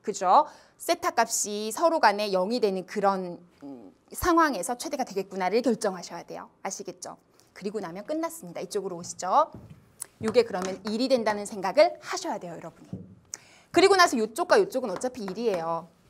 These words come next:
맞죠? 왜? 오큐는 반지름이잖아, 구에. 그 다음에 에이피는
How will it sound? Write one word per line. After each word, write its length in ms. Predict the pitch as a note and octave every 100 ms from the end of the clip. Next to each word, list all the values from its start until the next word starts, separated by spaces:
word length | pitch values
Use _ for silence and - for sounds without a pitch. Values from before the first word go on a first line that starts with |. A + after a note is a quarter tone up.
| -
맞죠? 420 | E3 - F3+ D3+
왜? 240 | A#3 G3+ -
오큐는 720 | C4+ C4+ - F#4+ F4+ F4 E4+
반지름이잖아, 760 | - G3+ G3+ D#4+ C#4+ G3+ A3
구에. 600 | - A3+ G3 F#3 F#3+ E3+ - - -
그 100 | -
다음에 240 | C#4+ C#4 G3
에이피는 920 | B3 D4+ - C#4+ C#4+ C#4+ C#4 G3 -